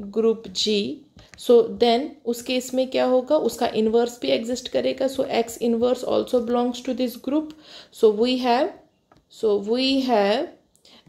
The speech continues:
f of x, uh, into f of x inverse। So this is equal to, यहाँ पे again, uh, होमोमॉर्फिज्म की डेफिनेशन लगाएं। So होमोमॉर्फिज्म की डेफिनेशन थी, that is f of a o b, this is equal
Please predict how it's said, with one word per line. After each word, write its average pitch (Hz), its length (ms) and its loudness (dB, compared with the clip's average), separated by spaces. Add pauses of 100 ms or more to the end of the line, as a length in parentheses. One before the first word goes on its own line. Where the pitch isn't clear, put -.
f 240 260 0
of 294 240 2 (100)
x, - 560 -2 (540)
uh, 214 220 2 (120)
into 277 480 0 (100)
f 233 280 2
of 262 320 -2
x 254 460 -4
inverse। 220 760 0 (600)
So 233 180 6
this 240 260 -2
is 269 160 -2
equal 262 440 0
to, 311 120 0
यहाँ 208 220 2 (100)
पे 240 160 2
again, 240 560 -2
uh, 226 200 0
होमोमॉर्फिज्म 240 760 0
की 247 100 -6
डेफिनेशन 240 520 0
लगाएं। 247 380 0 (360)
So 226 100 6
होमोमॉर्फिज्म 233 680 2
की 240 100 -6
डेफिनेशन 233 540 0
थी, 302 200 -2
that 214 200 0
is 226 120 0
f 214 240 0
of 233 240 2
a 240 180 2
o 226 200 4
b, 233 320 -6
this 214 180 -4
is 202 120 -8
equal 208 340 0